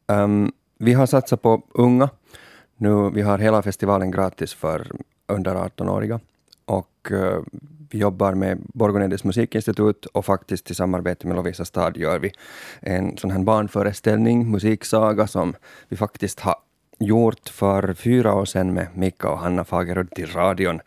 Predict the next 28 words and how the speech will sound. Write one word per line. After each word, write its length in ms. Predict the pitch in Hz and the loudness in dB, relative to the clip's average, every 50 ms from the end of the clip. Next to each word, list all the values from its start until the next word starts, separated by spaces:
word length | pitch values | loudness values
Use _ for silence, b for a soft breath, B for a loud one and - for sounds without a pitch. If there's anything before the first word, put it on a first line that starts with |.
| B B B B B B B | B B B B B B B
Den, 380 | - 92 90 90 90 - - - | -6 -4 -4 -4 -6 -8 -6 -6
den 160 | 95 92 95 | -6 -6 -2
kom 320 | - 90 92 98 98 101 | -2 -2 0 0 0 0
ut, 260 | 95 - - - - - - - - - - | 0 -2 -6 -12 -18 -18 -18 -20 -18 -12 -8
eh, 200 | - 90 82 82 | -6 -4 -4 -4
då 240 | 82 82 92 87 85 | -4 -4 -4 -4 -4
tvåtusen 600 | - - 92 90 82 87 82 80 - - - - - | -4 -4 -4 -4 -4 -4 -8 -8 -8 -10 -10 -10 -10
i 60 | - | -10
december 680 | 87 95 87 - - 95 92 90 80 67 62 - - - _ - - | -8 -8 -6 -4 -2 -2 -2 -2 -4 -6 -8 -8 -12 -16 _ -20 -20
och 100 | - - | -20 -10
fanns 220 | - 98 95 95 - | -6 -4 -4 -4 -4
på 200 | - - 90 - _ _ _ _ _ | -4 -6 -6 -6 _ _ _ _ _
arenan 440 | - 95 95 101 104 95 87 87 80 | -6 -4 -2 -2 -2 -2 -4 -6 -6
i 40 | 85 | -6
några 340 | 87 87 82 87 87 85 | -8 -8 -6 -6 -6 -4
år. 200 | 85 82 80 80 B B B B B B B B B B | -4 -4 -4 -6 B B B B B B B B B B
Men 100 | - 95 | -2 0
nu 100 | 98 98 | 0 2
gör 140 | 95 92 87 | 0 0 -2
vi 100 | 92 90 | -2 -4
den 180 | 87 85 87 | -4 -4 -4
live 260 | 92 98 92 90 85 85 | -2 -2 -2 -2 -2 -4
med 160 | 87 76 71 | -6 -8 -8
orkester, 800 | 73 - - - - 82 - - - - - - - - - - - _ - - | -8 -8 -8 -8 -8 -8 -8 -10 -14 -16 -14 -14 -16 -14 -16 -20 -20 _ -20 -16
alltså 280 | 104 - - - - | -14 -14 -14 -10 -8
musiksagan 800 | 92 87 - - 98 90 - - - - - - - 82 80 - - | -8 -6 -4 -4 -4 -4 -4 -8 -10 -8 -8 -6 -6 -8 -8 -10 -6
Nils 380 | 101 98 98 92 82 - - | -4 -2 -2 -2 -2 -6 -10
Holgersson. 560 | - - - - - - - - - - - | -8 -8 -8 -8 -8 -12 -14 -14 -16 -16 -18